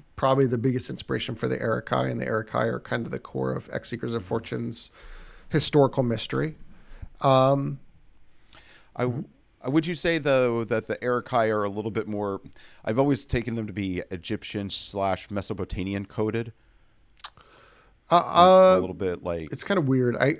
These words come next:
Speaker 1: I kind of, I kind of picture them as being Mesopotamia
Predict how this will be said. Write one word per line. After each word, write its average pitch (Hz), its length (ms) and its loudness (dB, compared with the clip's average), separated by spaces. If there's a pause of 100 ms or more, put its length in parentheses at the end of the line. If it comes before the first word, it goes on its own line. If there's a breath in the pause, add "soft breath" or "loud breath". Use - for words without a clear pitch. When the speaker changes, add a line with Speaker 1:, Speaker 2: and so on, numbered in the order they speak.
Speaker 1:
I 156 60 2
kind 190 260 0
of, 175 240 -4 (100)
I 147 80 2
kind 185 220 2
of 151 220 -4
picture 160 400 0
them 139 260 2
as 123 240 -2
being 131 640 0 (500)
Mesopotamia 135 1700 0